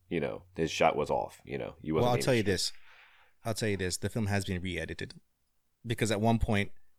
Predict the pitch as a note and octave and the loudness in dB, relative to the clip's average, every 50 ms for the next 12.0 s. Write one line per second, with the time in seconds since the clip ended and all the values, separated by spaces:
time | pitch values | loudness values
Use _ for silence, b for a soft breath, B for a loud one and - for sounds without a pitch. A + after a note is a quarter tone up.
0 | _ _ A2+ G#2+ F#2+ G#2 G#2 G2+ G2 - - A2 G#2 G#2+ G2+ G2 F#2+ - - - | _ _ 0 0 0 2 0 0 0 0 -2 -2 0 2 2 2 0 -2 -4 -4
1 | F#2+ E2+ E2 D#2+ E2+ F#2 F2 - - - - - - E2+ E2 G#2+ - - - - | -4 -4 -4 -6 -6 -6 -6 -6 -8 -12 -14 -12 -10 -8 -6 -6 -8 -10 -14 -16
2 | _ - G2 G2 G2 F#2+ F#2+ F#2 - - - - G#2 A2 G#2 A2+ G2+ - - G#2+ | _ -4 -2 -2 0 -2 -2 -4 -6 -10 -6 -2 -2 0 0 -2 -4 -2 0 0
3 | G#2 G#2+ - A2 G#2 F#2+ G#2 G2 F#2+ - F#2 F#2+ F#2+ F#2 - - - - G2 A2+ | 0 0 0 0 0 2 0 0 0 0 0 0 0 0 -2 -8 -6 0 4 4
4 | A#2+ A2 F#2+ F2+ F#2 F2 - - - - - F#2 D#2+ - - C#2 A#1 - - D2+ | 6 6 4 2 0 -2 -4 -6 -6 -4 -4 -4 -2 -4 -6 -8 -8 -10 -8 -6
5 | F#2+ - - B B B B B B B B - G2 G2 A#2+ C3 C3 A#2+ G#2+ G2+ | -6 -6 -8 B B B B B B B B -4 0 4 4 6 6 4 4 2
6 | - - - - - - - G#2+ F#2 G#2+ G#2+ G#2 - G#2+ F#2 G2+ G2 - - G#2 | -2 -4 -8 -12 -18 -8 -6 -2 0 0 0 0 0 0 0 0 0 0 0 0
7 | G2+ - G2+ - - - G#2+ F#2+ F2 G2 G2 F#2+ - - - G2 A2 A#2+ - - | -2 0 0 0 2 2 2 2 4 4 4 4 2 0 0 0 0 0 -2 -4
8 | - A2 A2 A2 B2 B2+ A2+ G2 - - D#3 E3+ E3 B2 G2 A2 G#2+ G#2 B2 - | -2 0 4 6 6 6 6 4 4 4 6 6 6 6 4 2 2 2 0 0
9 | - C#3 - - A3 F#3+ C3+ - - C3+ C3 G#2+ G2 G2 G#2 G2+ - - - G2 | 0 0 0 0 0 0 0 0 0 0 0 0 2 2 2 2 2 0 -4 -4
10 | F#2+ A#2 B2 b b b b b b b b _ - A2 A2+ G#2+ G#2 G#2 A2 G#2+ | -4 -4 -6 b b b b b b b b _ 0 2 2 2 4 4 4 4
11 | G#2 G#2 G2+ - - - A#2+ B2+ C#3 - G2+ F#2+ - A2+ A2 G#2+ G#2 G2+ G2 F#2+ | 4 4 0 -4 0 2 2 4 4 2 0 -2 0 2 4 4 4 4 2 0